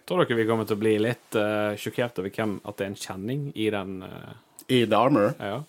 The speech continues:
Speaker 2: Det er det som er interessant når du sier det, er jo det at, eh, Paz Vizsla refererte til hun som The Armor,
Speaker 1: Ja.
Speaker 2: eh, som jeg synes var interessant, for at,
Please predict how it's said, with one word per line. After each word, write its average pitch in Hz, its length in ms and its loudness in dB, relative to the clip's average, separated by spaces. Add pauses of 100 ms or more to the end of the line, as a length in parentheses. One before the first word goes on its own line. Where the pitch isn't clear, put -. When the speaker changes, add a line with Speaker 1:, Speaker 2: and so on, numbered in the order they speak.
Speaker 2:
Det 127 80 -2
er 131 80 4
det 143 80 6
som 151 100 6
er 131 60 6
interessant 127 320 0
når 113 80 0
du 107 80 2
sier 120 200 6
det, 98 100 4
er 101 80 6
jo 123 40 8
det 117 140 4
at, - 340 -4
eh, 101 220 2
Paz - 260 -2
Vizsla 92 440 0 (720)
refererte 110 580 2
til 92 160 -4
hun 82 240 -4
som 95 240 0
The 95 80 4
Armor, 90 440 0 (640)
Speaker 1:
Ja. 87 440 2
Speaker 2:
eh, 92 80 0
som 90 420 0 (180)
jeg 104 100 -4
synes 104 180 0
var 92 80 0
interessant, 82 400 -2
for 95 120 0
at, - 260 -4